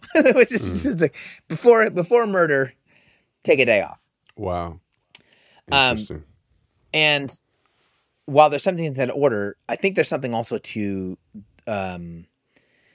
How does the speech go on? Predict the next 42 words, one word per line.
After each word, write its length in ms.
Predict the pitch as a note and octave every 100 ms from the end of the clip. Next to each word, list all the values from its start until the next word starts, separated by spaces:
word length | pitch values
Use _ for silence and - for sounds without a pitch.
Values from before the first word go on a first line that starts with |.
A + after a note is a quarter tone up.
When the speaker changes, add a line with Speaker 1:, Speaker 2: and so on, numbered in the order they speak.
| _ _ _ _ _ -
Speaker 1:
it, 120 | -
there's 280 | B2 B2 A#2+
also 240 | F#3 F#3 D3+
something 280 | D#3 C#3 B2
to, 100 | A#2
to 120 | -
kind 220 | A#2 A#2+ G#2+
of 120 | F#2+ B2+ -
maybe 240 | A#2 A#2
the 160 | G2+ G#2
altitude 560 | G#2 B2+ A#2+ - A#2+
at 80 | G#2
which 260 | G#2 G2+ -
we 140 | G2
approach 480 | F#2 - G#2 - -
something 260 | G#2+ F#2 F#2
like 160 | F2
the 80 | G2
Sabbath. 400 | - D#2 D#2 - _ _ _ _ _
We 200 | A2+ E3+
don't 340 | F3 G3+ G3
practice 640 | - C3+ A#2+ A2 - - -
Sabbath 480 | - F2 E2+ F2 - _ _ _ _
for 180 | - D3+
the 80 | B2
most 260 | F2 -
part. 240 | - F#2 - _ _ _ _ E2+
That's 220 | G2+ -
a, 60 | F2+
just 260 | - -
a 40 | F#2+
sentence 280 | G#2+ G2
unto 180 | G2 F2+
itself. 380 | E2+ G#2+ F#2+ - _
For 140 | - -
the 60 |
most 220 | G3 F#3 -
part, 220 | C#3+ B2+
we 80 | A#2+
don't 160 | B2+
practice 300 | B2 A2 G#2+
Sabbath. 200 | A#2+ F2